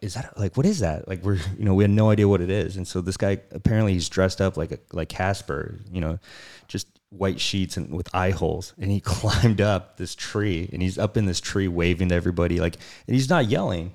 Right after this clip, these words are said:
you know, so if you see him, you see him. And then as soon as he captured, you know, our attention and the M Cs, and we kind of pointed him out. So, and then everybody, you know, realized he was there. So that's, that's the kind of energy we're talking about, you know, getting creative.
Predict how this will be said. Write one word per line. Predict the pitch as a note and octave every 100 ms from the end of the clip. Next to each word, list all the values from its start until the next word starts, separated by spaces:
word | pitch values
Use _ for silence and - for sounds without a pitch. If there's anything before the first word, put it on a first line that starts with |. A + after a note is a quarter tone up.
| _ -
you | F#2+
know, | F2+
so | -
if | F#2
you | G#2+
see | - D#3+
him, | B2
you | F2+
see | - C3+
him. | G2
And | F2 F2
then | E2+ - - - -
as | F#2
soon | A#2+
as | G2+
he | F#2
captured, | - A2 - G2 F#2 -
you | F#2+
know, | E2+
our | - F#2
attention | F#2+ - E2+ D#2 F2 D#2+ E2
and | A1 E2+
the | D2
M | E2+
Cs, | - F#2 F2 E2
and | E2
we | D#2
kind | E2
of | D#2+
pointed | - F2 D#2
him | D#2 D#2
out. | E2 D#2 -
So, | E2
and | D#2+
then | D#2+
everybody, | D#2 D#2 D#2+ E2+ D#2
you | E2+ F2
know, | D#2
realized | D#2+ D#2+ D#2+ D#2
he | F2
was | -
there. | E2 E2 E2 - -
So | - A#2+ _
that's, | C#3+ C3 C#3 - -
that's | A#2 A#2+ A#2+
the |
kind | G#2 G2
of | F2
energy | F#2+ F#2+ E2+
we're | E2
talking | D#2 E2+ E2+ E2+
about, | E2 E2
you |
know, | E2
getting | D#2 F2 E2
creative. | - F2 E2+ E2 D#2+ D2+